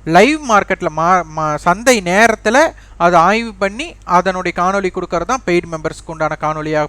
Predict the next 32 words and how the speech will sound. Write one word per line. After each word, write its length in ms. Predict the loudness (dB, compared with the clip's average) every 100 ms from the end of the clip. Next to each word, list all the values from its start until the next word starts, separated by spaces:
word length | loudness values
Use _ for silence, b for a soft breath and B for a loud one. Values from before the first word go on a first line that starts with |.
| -2
பார்க்கப்படுகிறது. 680 | -4 -6 -8 -6 -6 -6 -6
விருப்பம் 380 | -8 -8 -10
உள்ளவர்கள், 520 | -4 -2 -2 -4 -6 -8 B B B
அஹ், 380 | 0 2 2 0
செய்யலாம். 460 | -4 -2 0 0 -2 -12 b b b b b -20 -20 -2
அதுபோல 480 | 0 0 0 -2 -2
நம்மளுக்கு 380 | -4 -6 -8 -8
வந்துட்டு 400 | -8 -8 -6 -8
சூப்பர் 400 | -6 -4 -4 -2
தேங்க், 260 | -2 -4 -8 -18 -20 -10
நம்மளுக்கு 300 | -8 -6 -6
வந்துட்டு 640 | -4 -6 -6 -4 -4 -4 -6
நன்கொடை, 500 | -8 -8 -4 -2 -4 -10 -18 -6
சேனலுக்கு 400 | -4 -4 -6 -8
நம்-, 220 | -10 -14 -14
நன்கொடை 340 | -14 -8 -6 -6
வழங்கியிருக்காரு. 560 | -6 -10 -6 -4 -4
அது 380 | -6 -8 -8 -10 -14 -8
திரு-, 240 | -6 -6 -6
பேர் 240 | -2 0
வந்துட்டு 300 | -2 -10 -14 -8
தெரியல, 240 | -6 -2
அது 180 | -4 -2
ஏ 120 | -4 -4
பி 240 | -6 -8 -10
அப்படின்னு 360 | -14 -12 -12 -14 B B -10
போட்டதுனால 300 | -8 -6 -2
அவருக்கு 460 | -2 -2 -4 -8 -12
வந்துட்டு 200 | -12 -14
மிக 220 | -14 -14
மிக 240 | -12 -10
முக்-, 320 | -10 -12 -20